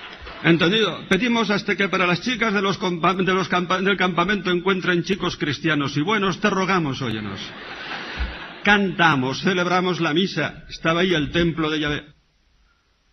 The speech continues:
Ahí está el templo donde está el cuerpo resucitado de Cristo. Cuando Jesucristo, por lo tanto, dijo de sí mismo, eh, "Aquí hay alguien que es mayor del, que el templo", está diciendo de sí mismo que es Dios,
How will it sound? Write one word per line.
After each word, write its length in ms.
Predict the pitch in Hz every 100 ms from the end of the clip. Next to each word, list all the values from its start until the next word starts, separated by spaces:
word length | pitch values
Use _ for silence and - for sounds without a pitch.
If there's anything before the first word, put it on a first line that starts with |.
| -
Ahí 240 | 160 208
está 220 | 202 208
el 120 | 196 180
templo 320 | 196 165 156
donde 180 | 160 165
está 140 | 196
el 100 | 185
cuerpo 300 | 196 185 170
resucitado 640 | 170 156 160 151 151 143 123
de 120 | 113
Cristo. 320 | 104 - - - _ _ _ _ - _ _
Cuando 200 | - 127
Jesucristo, 560 | 180 196 220 285 - 247
por 140 | 240
lo 80 | 233
tanto, 320 | 226 226 214
dijo 300 | 202 208 196
de 100 | 175
sí 140 | 170
mismo, 480 | 165 170 - 147 127
eh, 100 | 98 117 - - _ _ _ _ _ _
"Aquí 220 | - 123
hay 100 | 180
alguien 300 | 180 175 147
que 80 | 139
es 80 | 135
mayor 260 | 123 120
del, 300 | 113 110 110
que 100 | -
el 160 | 127 107
templo", 400 | 113 107 107 107
está 160 | 104 165
diciendo 340 | 175 170 175
de 120 | 180
sí 100 | 175
mismo 320 | 156 156 131
que 80 | 113
es 80 | 101
Dios, 360 | 123 95 -